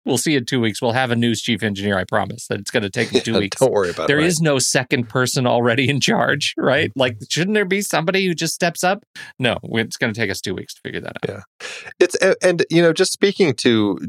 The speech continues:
Speaker 2: just that and the nature of kind of the pace and everything and these decisions, two weeks and all this sort of stuff, it also speaks to just the overall pace of the film, 'cause right from the beginning, it's really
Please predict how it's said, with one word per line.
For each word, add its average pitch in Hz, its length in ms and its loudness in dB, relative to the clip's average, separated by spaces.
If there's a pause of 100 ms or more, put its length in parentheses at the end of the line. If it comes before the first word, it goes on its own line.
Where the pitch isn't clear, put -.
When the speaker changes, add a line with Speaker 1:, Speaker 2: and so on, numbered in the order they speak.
Speaker 2:
just 98 220 -4
that 98 380 4
and 98 180 -2
the 90 80 0
nature 95 440 2
of 87 120 -2
kind 95 180 2
of 85 80 -2
the 85 120 -4
pace - 340 0
and 95 80 2
everything 87 420 0
and 92 200 0
these 90 200 -2
decisions, 90 580 0
two 104 200 0
weeks 92 240 -2
and 92 40 2
all 90 60 2
this 85 160 0
sort 90 120 0
of - 40 -2
stuff, - 460 -4
it 127 100 6
also 135 240 2
speaks - 460 -2
to 117 160 2
just 95 180 2
the - 140 0
overall 95 440 4
pace 98 320 0
of 85 100 0
the 82 80 -2
film, 87 280 0
'cause 92 220 0
right 117 240 4
from 107 100 0
the 85 80 -4
beginning, 92 480 0
it's 113 220 0
really 98 800 2